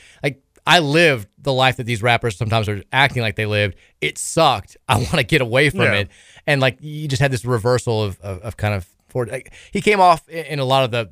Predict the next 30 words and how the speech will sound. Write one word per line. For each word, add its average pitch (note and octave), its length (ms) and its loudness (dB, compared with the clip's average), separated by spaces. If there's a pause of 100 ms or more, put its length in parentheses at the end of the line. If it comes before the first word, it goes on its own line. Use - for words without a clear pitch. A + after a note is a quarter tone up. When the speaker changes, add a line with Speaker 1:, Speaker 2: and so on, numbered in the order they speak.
Speaker 1:
podcasts A#2 480 0
and A2 120 -4
documentaries A2 440 -2
that G#2+ 80 -8
have - 160 -10
come G#2+ 180 -2
out G2+ 220 -4 (160)
since A2+ 320 -4 (200)
his G#2 200 -6
death. G2+ 220 -2
He, A#2+ 80 -2
he C3+ 180 -4
comes B2+ 240 -2
off A2 160 0
a - 40 -4
lot G#2 240 0
more G2+ 420 -6 (400)
sensitive A2 480 -2
and G#2 60 -2
I G2+ 60 -2
think F#2+ 200 -6
relatable G2 640 -4 (240)
than F2+ 440 -8 (100)
Tupac G2+ 380 -6
in F#2 60 -8
a - 20 -8
weird E2+ 180 -8
Speaker 2:
And, G3 80 -2
Speaker 1:
way. F#3 60 0
Speaker 2:
um, F3 140 -4